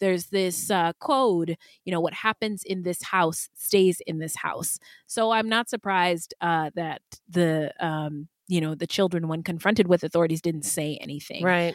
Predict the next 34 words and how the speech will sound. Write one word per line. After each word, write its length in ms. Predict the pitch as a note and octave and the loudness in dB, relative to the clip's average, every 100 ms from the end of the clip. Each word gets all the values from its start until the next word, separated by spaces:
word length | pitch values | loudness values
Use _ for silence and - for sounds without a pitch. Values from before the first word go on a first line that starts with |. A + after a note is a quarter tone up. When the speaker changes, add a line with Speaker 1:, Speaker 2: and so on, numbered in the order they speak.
| - | -6
Speaker 2:
right. 140 | F3 E3+ | 0 2
Speaker 1:
Um, 400 | E3 D#3 D#3+ - - - - | 2 0 -8 -14 -20 -20 -4
also, 380 | A3+ B3 C4+ A#3+ | 0 2 2 2
the 200 | G#3+ G#3 G#3 | 0 -2 0
element 360 | A#3+ C4 A#3+ | 2 2 0
of 140 | F#3 D#3+ | -2 -2
Black 260 | E3 - | -4 -4
religious 260 | E3+ D#3 E3 | -6 -4 -6
communities, 560 | - A#3+ B3+ A3 G3+ - - - - | 0 2 4 2 0 -4 -16 -6 0
uh, 200 | F3+ D#3+ | 0 2
the 240 | F#3 F3 | 4 4
sense 320 | - A#3 G#3 | 4 2 2
of 140 | G3 - | 0 -2
community, 500 | G#3 G3+ G3 G3 F3+ | 0 2 4 4 2
connection, 460 | - E3+ F3 F3+ | 0 -4 -2 -2
and 120 | E3 D#3 | -2 -4
survival, 680 | D#3+ E3 F3 E3+ D#3+ - - | -2 2 2 2 0 -2 -6
resistance, 640 | F3+ F3 E3+ F3 - E3 E3+ | -2 0 2 0 0 -4 -2
and 100 | E3+ | -4
liberation 520 | D#3+ D#3+ D#3+ - D#3+ | -2 0 0 -2 -4
that 160 | D3+ D#3 | -6 -6
they 100 | D#3 | -10
provide. 600 | - D3 D#3+ D#3+ C#3 - - - - - | -10 -8 -4 -4 -4 -12 -20 -20 -20 -6
Anna, 360 | G3+ A#3+ C4 A#3 G3+ | 0 2 2 2 2
as 200 | G#3+ G3 | 0 0
a 80 | |
cult 320 | - C#4+ E4+ G3+ | -2 0 0 2
leader, 320 | F#3+ F3+ F3+ | 2 4 2
was 380 | B3+ F#4 E4+ - F#4+ | 2 2 0 -4 -2
a 220 | G#4 F4 | 2 2
sadist 1040 | - - - C#4+ G#4+ F#4+ A3+ A3 - - _ - | 0 -6 0 2 2 4 4 2 0 -10 _ -2
and 300 | A#3 C#4 C4+ | 2 2 4
a 180 | B3+ A#3 | 2 2
narcissist 920 | G3 G3 A3+ C#4 C4+ G#3 - F#3+ F3+ | 0 2 4 4 2 -2 -2 -2 -2